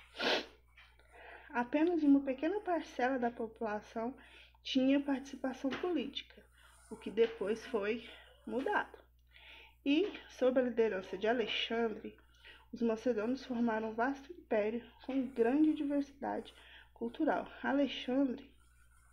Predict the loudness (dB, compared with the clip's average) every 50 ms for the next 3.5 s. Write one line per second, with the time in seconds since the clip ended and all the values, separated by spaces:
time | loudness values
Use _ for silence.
0 | -20 -20 -20 -20 _ -20 _ -2 -2 -2 0 0 0 0 0 -2 -2 -2 -2 -2
1 | 0 0 2 2 2 2 0 -2 -6 -8 -14 -16 -14 -14 -14 -14 -16 -20 -20 -20
2 | -20 -20 -20 -20 -20 -20 -20 -20 -20 -20 -20 -20 -20 _ _ _ _ _ _ _
3 | -8 -4 -4 -2 -2 -4 -6 -8 -8